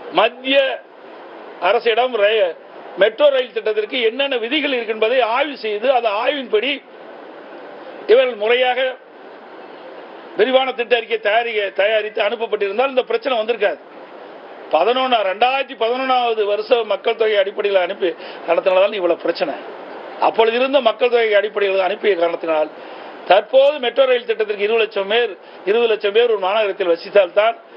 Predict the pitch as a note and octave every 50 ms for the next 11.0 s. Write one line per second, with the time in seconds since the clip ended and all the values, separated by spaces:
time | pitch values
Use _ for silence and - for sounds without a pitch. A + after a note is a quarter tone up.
0 | - - - F3 F3 F3+ F#3+ F#3 A#3 A#3 A3+ G#3+ G#3 F#3 F#3+ G3 F3 G#3+ G3 F3
1 | E3 F3 G3+ A#3+ B3+ B3 A#3 A3 G#3 G#3+ G#3 F#3 E3+ - - - - - - -
2 | - - - E3+ G3 B3 B3+ B3 A3 G#3 G3+ G3 G3 F#3 F#3 F3+ F3 F3 F#3+ F#3+
3 | G#3+ A#3 A3 F#3+ F3+ F#3+ F#3+ F#3 F#3 F#3+ G3+ A3+ A#3 G#3 G3 F#3+ F3+ F#3 G3 G#3+
4 | - F#3+ F3 F3 - - G3 F#3 G3 F3+ E3 F3+ F#3+ G3+ G#3+ G#3+ G#3 - F#3 E3+
5 | F3 F#3+ A3 A#3 A3 G#3+ A3+ G#3+ G#3 G#3+ G#3+ G3 F3 - - - - - - -
6 | E3+ F#3+ A3+ A#3+ A#3+ G#3+ G3 G3+ A3 A3 G#3 G3+ G3+ F#3+ F#3 - G3+ G3 G#3+ G#3+
7 | E3+ F3+ F#3 G3 F#3+ F3 E3+ F3 F3 E3+ G3 G3+ G3+ G3 - - - - - -
8 | - - - - - - F3 F3+ F#3 G3+ A3+ G#3+ F#3+ G3+ F#3+ G#3 G#3 G3 F#3+ F#3
9 | F3+ G3 G3+ G3 F#3 F3+ F3+ F3+ F3+ F3 E3 E3+ F#3 G3+ G3 G3 F#3+ D#3 F3 D#3+
10 | D3 D#3+ F#3+ G3+ G3 - G3+ F#3+ F#3 G3 F3 D#3+ E3+ F3+ F#3+ F#3+ G#3 A#3 A#3+ B3